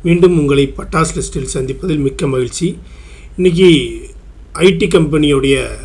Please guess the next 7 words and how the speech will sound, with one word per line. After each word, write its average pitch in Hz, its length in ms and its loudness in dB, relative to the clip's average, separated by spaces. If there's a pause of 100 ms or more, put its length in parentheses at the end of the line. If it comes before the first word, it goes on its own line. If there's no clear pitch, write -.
(640)
மாஸ்டரான 143 840 0 (360)
டி 202 140 -2
சி 196 160 0
எஸ் - 180 -2
உடைய 139 200 0
ரிசல்ட் 139 320 -6
வந்திருக்கு. 147 380 -10